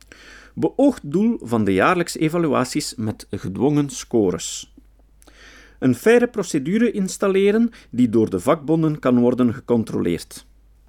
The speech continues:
Sorteert dit het gewenste effect? Nee. Vakbonden zijn voornamelijk gemotiveerd om individuele werknemers te beschermen.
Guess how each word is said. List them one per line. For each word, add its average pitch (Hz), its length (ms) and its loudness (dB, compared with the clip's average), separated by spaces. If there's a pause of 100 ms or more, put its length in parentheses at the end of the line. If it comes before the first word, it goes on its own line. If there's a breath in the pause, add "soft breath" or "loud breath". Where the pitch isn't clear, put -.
(360)
Sorteert - 520 -2
dit - 180 -4
het - 140 -8
gewenste 98 420 -4
effect? - 520 -6 (800 soft breath)
Nee. 139 400 0 (720 soft breath)
Vakbonden 160 580 0
zijn 131 200 0
voornamelijk 196 680 2
gemotiveerd 127 880 0
om 107 260 -6
individuele 202 720 0
werknemers 165 580 -2
te - 80 -8
beschermen. 107 580 -2